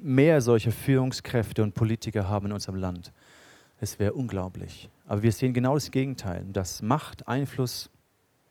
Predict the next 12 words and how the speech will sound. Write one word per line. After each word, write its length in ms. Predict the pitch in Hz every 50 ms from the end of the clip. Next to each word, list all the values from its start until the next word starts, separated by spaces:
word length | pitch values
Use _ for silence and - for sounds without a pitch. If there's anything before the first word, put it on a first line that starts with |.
| _ _ _ _ _ - -
häufig 400 | 120 131 123 - - 117 - 101
ausgeübt 520 | 98 110 113 - - - 135 113 - -
wird, 200 | 110 107 104 -
um 220 | 113 101 98 92 - - - - - - - - - - - - - _
Status 560 | - - - 143 110 120 139 - - 135 - -
zu 120 | - 120
präsentieren, 840 | - - 123 113 101 110 101 - - 139 139 135 131 127 131 127
aus, 300 | - 101 110 113 107 - - - - - -
und, 180 | - 120 123 - _
und 160 | - 127 127
all 200 | - 117 160 190
dieses 460 | 185 185 160 - 160 139 - - -